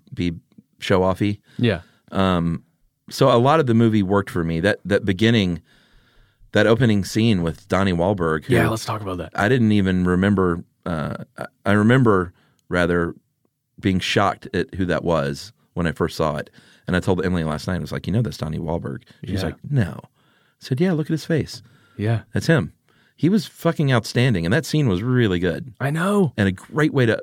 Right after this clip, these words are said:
Speaker 1: open, well, not quite open the film, 'cause they had that, the schmaltzy, uh, beginning.
Speaker 2: Where she,
Speaker 1: Where
Speaker 2: the first
Speaker 1: he got the award and she's,
Speaker 2: Yeah.
Speaker 1: you know,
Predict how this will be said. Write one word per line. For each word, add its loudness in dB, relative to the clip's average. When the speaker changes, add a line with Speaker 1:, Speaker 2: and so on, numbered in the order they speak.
Speaker 1:
open, -2
well, 2
not -2
quite -2
open -4
the -8
film, -6
'cause -16
they -4
had -2
that, -6
the -6
schmaltzy, -6
uh, -6
beginning. -6
Speaker 2:
Where 0
she, -2
Speaker 1:
Where 2
Speaker 2:
the -2
first 0
Speaker 1:
he 2
got 2
the 0
award 0
and -4
she's, -4
Speaker 2:
Yeah. -6
Speaker 1:
you -8
know, -10